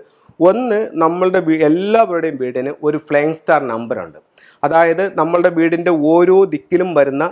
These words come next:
നക്ഷത്രങ്ങൾ, അതിന് ഫ്ലൈയിങ് സ്റ്റാർ നമ്പർ എന്ന് പറയും. നമുക്ക് വീട് വെച്ച അന്ന് മുതൽ ഉള്ളതാണ്, ഇത് ലൈഫ് ടൈം ഉള്ളതാണ്. അത്, അതിൽ ഒരു വെൽത്ത്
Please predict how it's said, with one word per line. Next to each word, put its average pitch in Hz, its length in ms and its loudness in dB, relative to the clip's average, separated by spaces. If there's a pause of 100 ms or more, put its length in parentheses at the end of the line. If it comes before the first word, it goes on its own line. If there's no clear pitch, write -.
(140)
നക്ഷത്രങ്ങൾ, 143 640 -4
അതിന് 147 220 -2
ഫ്ലൈയിങ് 156 260 -2
സ്റ്റാർ 170 260 2
നമ്പർ 135 240 -2
എന്ന് 120 120 -6
പറയും. 123 200 -4
നമുക്ക് 170 220 -4 (100)
വീട് 190 300 0
വെച്ച - 200 -4
അന്ന് 147 300 0
മുതൽ 147 240 0
ഉള്ളതാണ്, 127 480 -2
ഇത് 156 80 -6 (140)
ലൈഫ് 160 300 0
ടൈം 160 220 2
ഉള്ളതാണ്. 117 400 -2 (400)
അത്, 170 200 0 (440)
അതിൽ 185 180 0 (320)
ഒരു 175 140 2 (100)
വെൽത്ത് 190 340 0